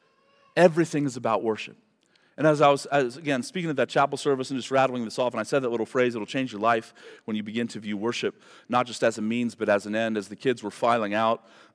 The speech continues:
<coughs> excuse me, afterwards, there was, and I was,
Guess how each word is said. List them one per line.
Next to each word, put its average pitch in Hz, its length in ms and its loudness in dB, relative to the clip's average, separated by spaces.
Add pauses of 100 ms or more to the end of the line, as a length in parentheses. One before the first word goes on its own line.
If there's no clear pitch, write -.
<coughs> - 280 0
excuse 120 400 -8
me, 95 140 -6 (840)
afterwards, 110 580 -2 (380)
there 120 140 4
was, 110 200 0
and 123 120 0
I 113 60 4
was, - 220 -6